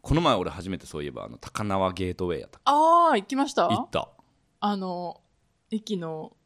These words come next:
Speaker 2: あの、看板が明朝体だって噂の。<laughs>
Speaker 1: そうなんや。
Speaker 2: いや、これ本当に気にならない人はどうでもいい話なんですけど。
Speaker 1: あー。
Speaker 2: 全部ゴシック体なのに、ゲートウェイだけ明朝体でダセーって話を聞いてて。
Speaker 1: <laughs> いや、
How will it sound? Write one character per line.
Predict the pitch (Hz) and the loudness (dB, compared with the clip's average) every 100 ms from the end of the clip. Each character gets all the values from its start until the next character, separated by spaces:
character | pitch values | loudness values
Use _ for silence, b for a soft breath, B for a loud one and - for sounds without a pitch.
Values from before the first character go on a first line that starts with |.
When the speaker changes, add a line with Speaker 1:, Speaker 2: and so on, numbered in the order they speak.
| _ _ - | _ _ -20
Speaker 2:
あ | |
の、 | 165 202 | -18 -14
看 | - 202 | -10 -6
板 | 196 190 | -6 -6
が | 185 | -4
明 | 190 208 | -2 -2
朝 | 196 196 | -2 -4
体 | 196 202 196 | -2 -2 -2
だ | 185 | -4
っ | - | -4
て | 160 139 | -2 0
噂 | 160 185 - | -2 -2 -2
の。 | 175 - | 2 4
<laughs> | - - 453 - - 440 294 302 269 - - _ - - | 4 2 0 0 0 0 0 0 -4 -8 -16 _ -20 -20
Speaker 1:
そ | - - 233 | -8 0 0
う | 160 | 0
な | 113 | -4
ん | 87 | -4
や。 | 76 | -8
Speaker 2:
い | - | -2
や、 | 480 | 0
こ | 466 | 0
れ | 320 | -2
本 | 269 277 | -2 -4
当 | 294 | -4
に | |
気 | 285 285 | 0 0
に | |
な | 285 | 2
ら | 294 | 0
な | 202 | 0
い | 214 | -2
人 | 170 | 0
は | |
ど | 190 | 2
う | 196 | 2
で | 196 | 2
も | 190 | 0
い | |
い | |
話 | 196 - - | -8 -10 -14
な | 220 | -16
ん | |
で | 247 | -12
す | |
け | - | 0
ど。 | 104 | 4
Speaker 1:
あ | 107 92 78 67 | 4 2 0 -8
ー。 | - _ - | -16 _ -4
Speaker 2:
全 | 285 294 | -2 0
部 | 190 | -2
ゴ | 175 190 | -2 -2
シ | - | -4
ッ | 220 | -8
ク | - | -10
体 | 220 208 | 0 2
な | 208 | 2
の | 208 160 | -2 -6
に、 | 165 165 - _ _ - | -10 -14 -16 _ _ -6
ゲ | 208 233 | 2 2
ー | |
ト | 233 240 | 2 2
ウ | |
ェ | 240 | 2
イ | |
だ | 170 | 2
け | 175 | -4
明 | 165 185 190 | -8 -6 -6
朝 | - 185 | -6 -2
体 | 180 175 | 2 4
で | - | 4
ダ | - - | 0 4
セ | 370 | 6
ー | - | 6
っ | |
て | - | 6
話 | 269 - - 370 | 4 4 4 2
を | - - | 2 -8
聞 | - 269 | -8 -10
い | |
て | - 277 | -10 -10
て。 | - 226 | -6 -8
Speaker 1:
<laughs> | 220 214 196 165 - | -8 -12 -14 -14 -4
い | |
や、 | - | -2